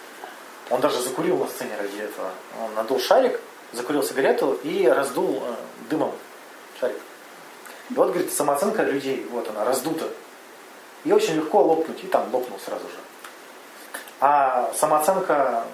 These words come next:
нормальная, это просто когда в шарик заливают, э, жидкий металл, да? То есть там не лопнуть никак. Он будет меньше гораздо. Гораздо меньше, но с ним ничего не сделаешь. То есть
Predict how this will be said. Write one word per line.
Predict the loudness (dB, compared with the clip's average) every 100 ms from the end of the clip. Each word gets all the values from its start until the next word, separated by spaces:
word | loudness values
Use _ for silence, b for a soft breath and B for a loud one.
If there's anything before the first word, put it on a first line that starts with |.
| -12 -6
нормальная, | 2 4 4 2 0 -2
это | -4 -2
просто | -2 -2 0
когда | 0
в | 4
шарик | 4 4 4
заливают, | 4 8 8 8 4 -4 -8
э, | -4 -4 -4 -4
жидкий | -6 -4
металл, | 0 4 2 0 -10 -14 -6
да? | -6
То | -8 -18 -20 -20 -18 -14
есть | -6
там | -6 -2
не |
лопнуть | 0 0 -2 -12
никак. | -14 -14 -16 -20 -20 -20 -20 -20 -20 -20 -20 -20 -20 -20 -18 -4
Он | 0
будет | 2 2
меньше | 2 2 4
гораздо. | 4 4 4 0 -10 -12 -14 -16 -18 -18 -18 -20 -20 -20 -20 -20 -20 -20 -4
Гораздо | 0 2 2
меньше, | 2 2 0
но |
с | -2
ним | -4
ничего | -4 -4
не | -2
сделаешь. | 2 2 2 -2 -12 -18 -20 -20 -8 -4
То |
есть | -2